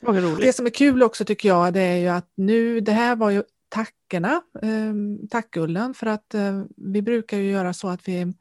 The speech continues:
Speaker 2: alla lammen går till slakt och sen så är det liksom,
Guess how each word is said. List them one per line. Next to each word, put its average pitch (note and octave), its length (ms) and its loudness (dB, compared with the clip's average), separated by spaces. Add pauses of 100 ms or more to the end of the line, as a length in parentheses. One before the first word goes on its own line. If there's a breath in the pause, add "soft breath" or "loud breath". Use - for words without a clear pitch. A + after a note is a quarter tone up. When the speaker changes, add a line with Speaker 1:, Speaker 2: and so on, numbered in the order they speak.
(140)
Speaker 2:
alla F#3 540 -4
lammen F#3 720 -4
går A3+ 120 -4
till A3 120 -8
slakt - 500 -10
och F3+ 100 -8
sen E3 260 -6
så - 140 -10
är F3+ 140 -4
det F3 120 -4
liksom, E3+ 480 -8